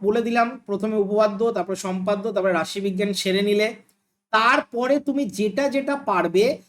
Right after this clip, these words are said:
সেটা সেটা দাগ নম্বর দিয়ে তুমি করতে পারো, ঠিক আছে। যেটা যেটা তোমার মনে হচ্ছে যে, "আমি স্যার, আহ, পাটিগণিত পারবো, পাঁচ, পাঁচ দাগের অঙ্কগুলো পারবো, পাঁচ দাগ করে নাও।" "স্যার, আমি height and distance পারবো, height and distance করে নাও। স্যার, আমি ত্রিকোণমিতি পারবো, ত্রিকোণমিতি করে নাও। স্যার, আমি পরিমিতি পারবো, পরিমিতি কর-,"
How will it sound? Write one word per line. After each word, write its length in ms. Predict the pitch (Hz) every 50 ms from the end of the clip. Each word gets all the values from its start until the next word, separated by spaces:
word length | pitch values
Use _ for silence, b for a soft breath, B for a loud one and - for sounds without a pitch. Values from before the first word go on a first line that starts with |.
| b b _
সেটা 440 | - - - 226 220 208 269 269 254
সেটা 280 | 262 - 240 233 269
দাগ 280 | 233 202 175 175 175 185
নম্বর 360 | 196 208 214 208 202 214 202
দিয়ে 160 | 185 202 214
তুমি 440 | 196 190 196 196 220 262 370 - - - _ _ _ _ _ _ _ -
করতে 280 | 208 202 196 190 196 190
পারো, 260 | 190 175 151 139 135
ঠিক 160 | 135 - 220
আছে। 160 | 277 294 285 240
যেটা 220 | 185 196 190 202
যেটা 180 | 196 208 202 208
তোমার 220 | 196 196 202 202
মনে 220 | 196 175 170 175 190
হচ্ছে 300 | 196 190 190 - 226 208
যে, 80 | 214
"আমি 200 | 190 175 175 185
স্যার, 220 | 180 190 202 190 190 185 B B B B B B -
আহ, 380 | 175 175 175 175 175 175 175 - -
পাটিগণিত 480 | 190 185 185 196 208 202 202 202 196 196
পারবো, 320 | - 190 185 185 190 208 202
পাঁচ, 280 | 202 - 180 170 175 175 - - -
পাঁচ 260 | 180 175 180 180 180
দাগের 220 | 196 190 190 196
অঙ্কগুলো 400 | 185 180 175 190 190 180 190 185
পারবো, 260 | 185 185 175 180 196
পাঁচ 220 | - 180 165 160 151 -
দাগ 160 | 180 175 180 185
করে 160 | 185 180 175
নাও।" 240 | 180 180 180 185 - b b b b b b _
"স্যার, 200 | - - 233 233 220
আমি 120 | 214 220
height 280 | 190 190 180 175 175 196
and 120 | 208 202
distance 400 | 190 202 - - 208 214 196 -
পারবো, 220 | 214 196 196 202
height 240 | 190 185 170 165 165
and 140 | 185 190 180
distance 440 | 185 180 185 - 190 196 190 185 -
করে 160 | 190 190 190
নাও। 300 | 185 185 185 185 185 185 B B B B -
স্যার, 240 | - - 226 220 208
আমি 240 | 202 202 208 208
ত্রিকোণমিতি 580 | 196 196 185 196 190 208 208 202 196 190 190 208
পারবো, 260 | 185 196 190 190 196
ত্রিকোণমিতি 600 | 196 190 190 180 185 202 196 196 190 180 185 196 190
করে 220 | 185 185 185 185
নাও। 180 | 185 185 185 185
স্যার, 180 | - 226 208 202
আমি 120 | 208 208
পরিমিতি 420 | - 196 190 185 190 196 185 196
পারবো, 260 | 196 202 185 185 190 185
পরিমিতি 360 | 190 185 180 180 185 185 190
কর-," 120 | 196 190